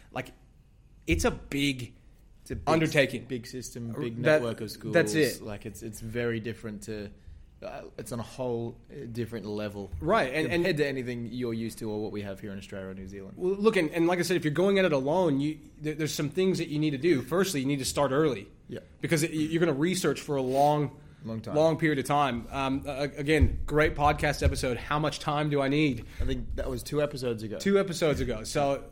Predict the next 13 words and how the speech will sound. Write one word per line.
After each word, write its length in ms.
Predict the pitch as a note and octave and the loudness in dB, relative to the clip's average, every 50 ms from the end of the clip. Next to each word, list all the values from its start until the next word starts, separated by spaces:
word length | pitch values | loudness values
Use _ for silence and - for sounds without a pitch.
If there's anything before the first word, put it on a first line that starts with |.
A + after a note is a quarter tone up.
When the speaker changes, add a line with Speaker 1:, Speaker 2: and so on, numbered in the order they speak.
| - - - - | -18 -18 -10 -6
Speaker 1:
listen 300 | D3 E3 D#3+ - E3+ D3+ | -4 -2 -2 0 0 2
to 40 | |
that 220 | C#3+ D#3 E3+ F3+ D#3 | 2 4 2 2 2
one 120 | D#3 C#3+ | 0 0
if, 180 | C3+ C3 - - | 0 -2 -4 -6
if, 220 | C#3+ C#3 - - C3 | -6 -6 -6 -8 -8
if 100 | A#2+ C3 | -4 -2
you 80 | C#3+ | 0
wanna 160 | C#3 C#3+ C#3 | 0 2 2
know 160 | C#3 C#3 C3+ B2 | 2 2 2 0
how 160 | A#2+ C#3 C3+ | 0 -2 -2
much 200 | C3+ C3 - - | -2 -4 -4 -4
time 360 | - C#3 C3 C3 B2+ B2 | -4 -2 -2 -2 -2 -2